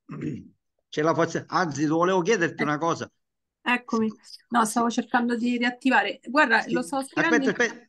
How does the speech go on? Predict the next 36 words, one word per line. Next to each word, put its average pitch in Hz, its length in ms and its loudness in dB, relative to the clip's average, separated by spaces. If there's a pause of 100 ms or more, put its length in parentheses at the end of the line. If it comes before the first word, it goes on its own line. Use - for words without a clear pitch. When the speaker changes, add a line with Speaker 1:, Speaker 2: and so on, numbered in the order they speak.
Speaker 1:
aspetta, 214 400 0
aspetta, 185 460 -4
volevo 202 280 0
dirti 214 260 -4
una 190 200 2
cosa. 180 240 0
Siccome 214 300 -2
tu 202 80 4
hai 208 140 4
parlato 180 360 -2
che 170 180 -4
gran 175 240 -4
parte 190 280 -2
delle 165 180 2
responsabilità 151 1040 0 (160)
sono 208 600 0
internazionali, 165 920 0
legate 143 340 -2
ai 147 120 0
fondi 160 360 -2
di 143 80 -2
investimento, 151 680 -2
ai 139 80 2
fondi, 147 360 -2 (320)
<clears throat> - 800 -8
ai 139 120 2
fondi 165 680 6
di 147 60 -2
investimento, 147 800 0
quindi 143 260 -2
Vanguard, 139 960 0
BlackRock, 151 800 0
tutta 135 240 -4
sta 160 200 -4
gente 151 420 0
qua 156 280 0